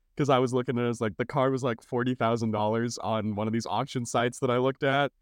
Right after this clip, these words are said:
where I'm like, "Okay, so he just, he just has that money, I guess, somehow." Um, <laughs> but they do get to Montauk,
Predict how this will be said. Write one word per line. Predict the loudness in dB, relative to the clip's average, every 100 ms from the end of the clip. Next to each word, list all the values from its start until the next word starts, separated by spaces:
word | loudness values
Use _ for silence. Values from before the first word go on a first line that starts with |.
| _ _ _ -6
where | -2 0
I'm | 0 0
like, | 0 -4 -4
"Okay, | -2 -2 -2
so | -2 -2
he |
just, | -4 -4
he | -2
just | -2 -2
has | 2 2 2
that | 0 0
money, | 0 -2 -4 -8 -8
I | -4
guess, | -4 -4 -6 -10 -8
somehow." | -6 -4 -4 -4 -6 -10 _ _ _ _ _ _ _ _
Um, | 0 0 0 -4 -6 -8 -12 _ _ _ -6
<laughs> | -6 _ _ _ -20 -20 _ _ _ _ _ _
but | 4 6
they | 4
do | 4 2
get | 4 2 0 -4
to | 0 0 2
Montauk, | 0 -2 -2 -2 -2 -6